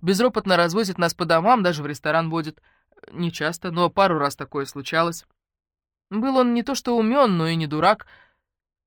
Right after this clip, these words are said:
Конечно, Джанго от пятницы он ни за что не отличит, но кран мне починил за десять минут.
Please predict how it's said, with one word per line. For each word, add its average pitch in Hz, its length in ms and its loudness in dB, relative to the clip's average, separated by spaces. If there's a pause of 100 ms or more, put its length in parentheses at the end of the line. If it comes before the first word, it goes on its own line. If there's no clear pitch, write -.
(140)
Конечно, 160 400 -6
Джанго 156 480 0
от 156 100 -8
пятницы 170 420 -4
он 151 80 -6
ни 147 60 -8
за 151 120 -4
что - 160 -6
не 233 100 0
отличит, 185 440 -4
но 233 180 4
кран 247 320 4
мне 202 180 2
починил 196 500 0
за 156 240 2
десять 143 320 -8
минут. 117 340 -12